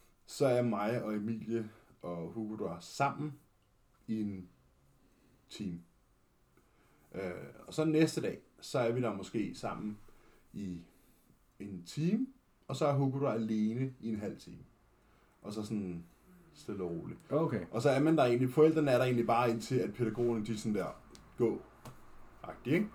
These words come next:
Speaker 2: Ja.
Speaker 1: Sådan, "Gå nu. Bare gå." Så siger vi, "Hej, hej" til mor og far.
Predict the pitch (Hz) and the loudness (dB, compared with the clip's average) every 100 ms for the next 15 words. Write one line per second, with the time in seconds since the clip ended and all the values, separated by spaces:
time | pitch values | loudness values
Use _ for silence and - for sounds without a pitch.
0 | 110 101 - - - - - 110 101 90 | -4 -4 -4 -18 -20 -20 -12 -6 -6 4
1 | 160 156 127 107 - - - - 170 165 | 6 6 4 0 -6 -20 -10 4 4 8
2 | 175 175 - 135 - 208 190 139 196 170 | 8 6 2 -10 -4 -2 0 4 4 4
3 | 139 120 104 196 240 | 2 -2 2 2 2